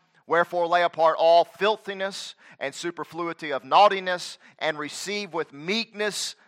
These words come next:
the engrafted word which is able to save your souls." You see, it's the Word of God,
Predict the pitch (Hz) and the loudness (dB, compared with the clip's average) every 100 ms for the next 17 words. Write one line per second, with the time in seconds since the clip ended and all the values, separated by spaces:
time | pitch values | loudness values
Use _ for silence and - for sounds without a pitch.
0 | _ 139 135 123 127 175 196 185 - 185 | _ -6 -6 -6 4 6 6 4 -6 -10
1 | 135 160 175 175 170 160 165 151 107 151 | -4 -2 0 0 -2 -6 -6 -8 -4 -4
2 | 156 165 156 - 143 143 143 139 139 147 | -4 -8 -10 -8 -4 -4 -6 -10 -10 -8
3 | 135 120 - _ - 131 160 156 - 143 | -6 -8 -14 _ -20 -12 -6 -6 -6 -4
4 | 160 160 131 151 165 131 87 | -2 -2 2 4 4 2 -2